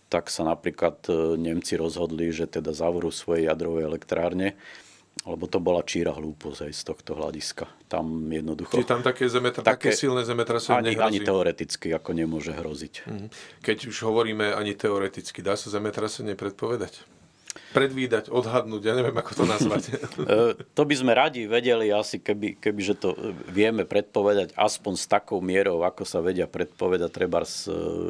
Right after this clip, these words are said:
Speaker 1: sopečné výbuchy, tak by to bolo super. Ale <clears throat> to, čo vieme, tak vieme to vlastne, že študujeme tie zemetrasne alebo seizmické aktívne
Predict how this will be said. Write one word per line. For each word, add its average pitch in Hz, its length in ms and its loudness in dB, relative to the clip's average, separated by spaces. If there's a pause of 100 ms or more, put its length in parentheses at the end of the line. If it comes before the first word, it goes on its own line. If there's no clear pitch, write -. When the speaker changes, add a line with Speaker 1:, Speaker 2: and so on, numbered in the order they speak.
(140)
Speaker 1:
sopečné 90 500 0
výbuchy, 85 440 0
tak 90 200 -2
by 82 140 -6
to 90 100 -6
bolo 85 320 -2 (500)
super. 98 540 4 (720)
Ale 92 640 2 (120)
<clears throat> - 680 -2
to, 120 80 8
čo 117 200 0
vieme, 107 340 4
tak 90 220 0
vieme 98 540 2
to - 220 -2
vlastne, 87 400 2
že 85 120 -4
študujeme 92 840 2 (260)
tie 82 340 -2 (260)
zemetrasne 90 720 0
alebo 80 280 -2
seizmické 87 560 -2
aktívne 95 520 0